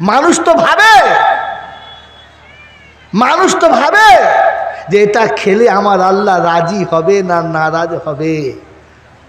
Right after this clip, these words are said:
কিসে রাজি আর কিসে নারাজ, দুটো তো বলে দিয়েছে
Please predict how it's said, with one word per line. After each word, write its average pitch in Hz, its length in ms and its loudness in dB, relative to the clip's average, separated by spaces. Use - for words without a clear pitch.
কিসে 320 320 2
রাজি 302 320 2
আর 349 160 2
কিসে 320 260 0
নারাজ, 302 300 2
দুটো 269 260 -2
তো 320 80 0
বলে 359 300 0
দিয়েছে 220 400 -2